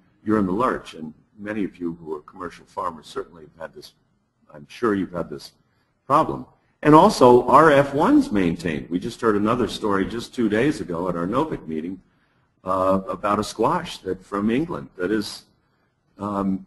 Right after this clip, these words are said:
miserably segregating this year, all sorts of different odd shapes, and I won't say the name of the squash, I won't beat up on it in public, but it was a hybrid that a lot of organic farmers were starting to, uh,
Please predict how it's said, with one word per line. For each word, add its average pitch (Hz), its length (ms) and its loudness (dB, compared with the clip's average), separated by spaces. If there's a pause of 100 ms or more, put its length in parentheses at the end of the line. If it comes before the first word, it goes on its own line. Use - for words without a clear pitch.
(100)
miserably 104 680 2
segregating 98 720 0
this 80 240 -6
year, 87 160 0
all 117 160 0
sorts 113 300 -8
of 87 80 -16
different 95 340 -6 (420)
odd 92 280 -2
shapes, - 500 -6
and 78 240 -10
I 95 40 -6
won't 107 200 -4
say 92 160 -8
the 80 120 -10
name 78 220 -14
of 71 60 -18
the 71 60 -20
squash, - 460 -14
I 82 40 -20
won't 78 160 -20 (800)
beat 92 140 -2
up 87 180 -2
on 82 180 -4
it 78 160 -10
in 76 100 -20
public, 117 380 -4 (100)
but 82 180 -12 (580)
it - 80 -2
was 131 160 2
a 98 40 2
hybrid 117 360 4
that 95 100 -2
a 92 60 0
lot 101 220 2
of 90 140 -2
organic 95 500 -4
farmers 90 440 -6
were 87 120 -10
starting 85 360 -8
to, 80 220 -10 (260)
uh, 87 240 -14